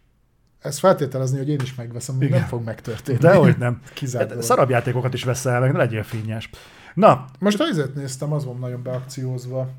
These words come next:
Speaker 1: szintén steelbookkal a... Milyen Paradise? Az a nagyon mellékvágányos Final Fantasy. Strangers of Paradise.
Speaker 2: Ja.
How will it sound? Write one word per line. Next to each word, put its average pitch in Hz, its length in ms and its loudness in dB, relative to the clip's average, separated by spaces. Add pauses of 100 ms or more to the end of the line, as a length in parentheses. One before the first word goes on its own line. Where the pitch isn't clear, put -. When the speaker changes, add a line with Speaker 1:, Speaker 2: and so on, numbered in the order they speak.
(180)
Speaker 1:
szintén 127 400 -6
steelbookkal 127 760 -6
a... 127 420 -4 (1700)
Milyen 160 220 -4
Paradise? 143 680 -4 (220)
Az 135 200 -6
a 143 180 0
nagyon 147 280 0
mellékvágányos 127 1000 -4
Final 131 340 -8
Fantasy. 123 600 -12
Strangers 156 560 0
of 131 100 -6
Paradise. 120 540 -8 (440)
Speaker 2:
Ja. 135 200 -4